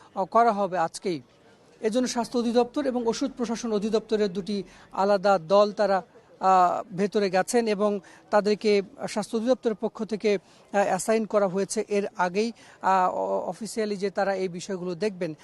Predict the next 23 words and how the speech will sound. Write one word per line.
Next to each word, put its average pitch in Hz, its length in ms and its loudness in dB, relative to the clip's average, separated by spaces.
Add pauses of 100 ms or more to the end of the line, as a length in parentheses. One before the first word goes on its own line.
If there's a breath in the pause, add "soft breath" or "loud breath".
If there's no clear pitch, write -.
(260 loud breath)
আর 190 120 2 (220)
আগামীকালকে 240 920 -2 (280)
আরেকটি 220 340 -4
আনুষ্ঠানিকতা 214 600 -4
বাকি 190 380 -4
আছে, 254 340 -2 (280 loud breath)
এই 220 100 -6
ভ্যাকসিনের 196 480 -4
মান 190 300 -2
পরীক্ষার 208 420 -8
একটি 202 340 -10 (360 soft breath)
প্রক্রিয়া, 208 400 -4
একটি 202 260 -8
ধাপ 180 320 -4
আছে, 208 320 -4 (340 soft breath)
আর 180 100 -6
সেটি 190 240 -8
ওষুধ 190 300 -8
প্রশাসন 196 360 -10
অধিদপ্তর 196 420 -6
সেটি 196 200 -10
সম্পন্ন 196 420 -10
করবে। 214 360 -6